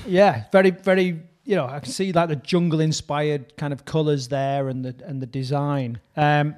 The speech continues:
the home shirt, I don't like it. I don't like it. It almost seems like,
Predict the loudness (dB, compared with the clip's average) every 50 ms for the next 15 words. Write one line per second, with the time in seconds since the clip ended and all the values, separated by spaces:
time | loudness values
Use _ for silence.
0 | 0 4 6 8 10 12 12 10 10 6 4 2 0 0 2 2 0 0 0 -2
1 | -4 -8 _ _ _ _ _ _ _ _ -20 -18 -14 -14 -14 -14 -16 -18 -20 -20
2 | _ _ -20 _ -4 -2 0 0 0 0 -2 -4 -8 -10 -12 -12 -14 -14 -6 _
3 | -4 -2 -2 -2 -4 -4 -2 0 2 2 2 2 0 -2 -4 -4 -6 -6 -6 -8
4 | -8 -8 -12 -4 2 4 6 6 6 6 4 4 2 0 0 -4 -4 -2 0 0
5 | 0 0 -2 -4 -6 -10 -12 -10 -8 -6 -4 -2 -2 -4 -4 -8 -16 -20